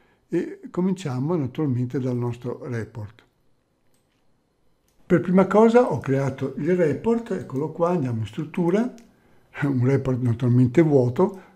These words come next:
il pulsante stampa e il pulsante chiudi, poi vedete ho inserito una casella, eh, di testo e qui andiamo a vedere,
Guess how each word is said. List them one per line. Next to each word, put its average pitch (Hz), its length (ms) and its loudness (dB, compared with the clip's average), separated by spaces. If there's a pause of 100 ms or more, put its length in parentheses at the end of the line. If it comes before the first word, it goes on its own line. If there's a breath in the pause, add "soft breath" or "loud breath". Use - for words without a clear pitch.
(100)
il 123 80 -12
pulsante 123 480 -4
stampa 139 460 0
e 120 40 -2
il 110 60 -4
pulsante 135 540 -6
chiudi, 190 340 0
poi 131 160 -2
vedete 131 480 -4
ho 147 260 -6
inserito 143 580 -2
una 131 220 0
casella, 123 640 0 (460 loud breath)
eh, 117 500 -4
di 156 180 -4
testo 180 720 0 (480 loud breath)
e 123 220 -10
qui 135 440 -4 (360)
andiamo 127 340 -6
a 117 60 -6
vedere, 151 720 -2